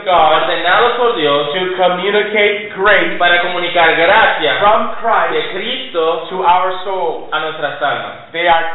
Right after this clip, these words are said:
Speaker 1: channels
Speaker 2: son canales
Speaker 1: of grace.
Speaker 2: de gracia.
Speaker 1: Richard Barcellos
Speaker 2: Richard Barcellos
Speaker 1: defines means of grace
Speaker 2: define medios de gracia
Speaker 1: as follows.
Speaker 2: como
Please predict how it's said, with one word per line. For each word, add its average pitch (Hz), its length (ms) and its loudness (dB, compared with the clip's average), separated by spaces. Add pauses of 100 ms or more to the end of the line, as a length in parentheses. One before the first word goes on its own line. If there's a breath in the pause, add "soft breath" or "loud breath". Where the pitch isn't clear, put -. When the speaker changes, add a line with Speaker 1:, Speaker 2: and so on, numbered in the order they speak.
(140)
Speaker 1:
channels 226 720 -4 (120)
Speaker 2:
son 190 260 -4
canales - 600 0 (180)
Speaker 1:
of 151 340 -8
grace. 165 360 -2
Speaker 2:
de 139 140 -6
gracia. 131 560 -2 (2250)
Speaker 1:
Richard 160 340 -4
Barcellos 165 800 2
Speaker 2:
Richard - 300 2
Barcellos 208 720 0
Speaker 1:
defines 185 960 0
means 226 500 -4
of 208 300 0
grace 175 320 0
Speaker 2:
define 196 560 -2
medios 214 320 0
de 214 120 0
gracia 160 520 2
Speaker 1:
as 151 240 -2
follows. 165 380 2
Speaker 2:
como 151 240 -6